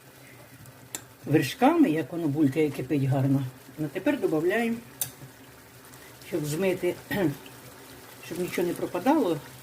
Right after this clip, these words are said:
я водичку додаю там, де були вершки. От все добре по-, посмажилось.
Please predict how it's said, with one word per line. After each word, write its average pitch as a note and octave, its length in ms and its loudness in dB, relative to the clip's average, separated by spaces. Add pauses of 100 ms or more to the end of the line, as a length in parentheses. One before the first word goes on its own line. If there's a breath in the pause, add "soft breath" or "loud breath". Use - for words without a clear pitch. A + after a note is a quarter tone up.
(140)
я F3+ 140 0
водичку F3+ 420 -6
додаю F3+ 440 2 (520)
там, F3+ 160 -2
де E3+ 100 0
були E3+ 240 4
вершки. E3+ 480 0 (4000)
От C#3 60 -8 (100)
все E3 140 -2
добре C3+ 420 2
по-, C#3+ 80 0 (1600)
посмажилось. C#3+ 800 0